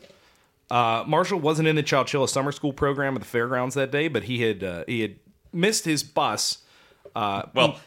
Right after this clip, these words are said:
Speaker 2: he hadn't
Speaker 1: uh, it's
Speaker 2: missed his bus.
Speaker 1: Well, it's, he, he tried to get on the wrong bus, but
Speaker 2: Yeah.
Speaker 1: the reason why he was trying to get on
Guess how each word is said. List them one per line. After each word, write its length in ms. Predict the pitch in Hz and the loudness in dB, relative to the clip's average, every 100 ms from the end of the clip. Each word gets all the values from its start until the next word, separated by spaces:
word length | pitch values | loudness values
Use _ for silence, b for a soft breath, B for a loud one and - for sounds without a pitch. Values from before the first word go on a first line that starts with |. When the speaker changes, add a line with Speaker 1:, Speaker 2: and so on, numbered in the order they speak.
| _ - | _ -2
Speaker 2:
he 120 | 170 | 2
hadn't 280 | 196 214 190 | 2 4 4
Speaker 1:
uh, 40 | |
it's 120 | 175 | 4
Speaker 2:
missed 160 | 156 - | 2 2
his 200 | 131 104 | 0 2
bus. 300 | 98 82 - | -2 -4 2
Speaker 1:
Well, 140 | 208 | 4
it's, 200 | 190 185 | 4 2
he, 420 | - 180 175 170 - - _ _ b b | -2 0 0 -4 -10 -20 _ _ b b
he 180 | 151 170 | -2 -2
tried 240 | 170 208 | 2 0
to 80 | 226 | 0
get 140 | 190 190 | -2 0
on 200 | 165 151 | 0 -2
the 160 | 135 135 | -2 0
wrong 400 | 147 147 147 120 | 2 0 0 -2
bus, 260 | 113 107 | -2 -2
but 80 | 147 | 0
Speaker 2:
Yeah. 80 | 156 | 2
Speaker 1:
the 60 | |
reason 240 | 214 220 202 | 2 0 2
why 260 | 175 151 | 2 2
he 160 | 127 151 | 0 0
was 160 | 143 123 | 0 -2
trying 260 | 156 139 | -2 -2
to 40 | 127 | -2
get 160 | 123 | -2
on 160 | 117 | -2